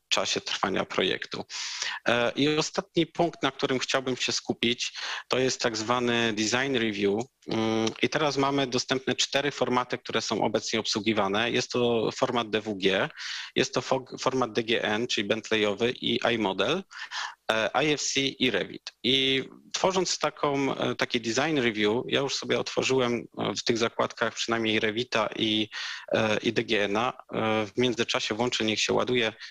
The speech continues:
I F C. Takie otwarcie trwa około minuty w tym przypadku.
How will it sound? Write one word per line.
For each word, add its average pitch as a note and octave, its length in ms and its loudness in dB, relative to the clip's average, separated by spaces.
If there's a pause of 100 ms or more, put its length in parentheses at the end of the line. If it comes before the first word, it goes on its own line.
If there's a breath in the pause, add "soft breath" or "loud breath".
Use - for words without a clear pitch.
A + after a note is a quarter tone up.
(220 loud breath)
I A2+ 80 4
F G2+ 80 0
C. - 200 0 (680)
Takie D#3+ 220 2
otwarcie - 400 -2
trwa - 240 0
około A#2 280 0
minuty A2+ 400 0
w - 80 -8
tym G2+ 120 -6
przypadku. - 680 0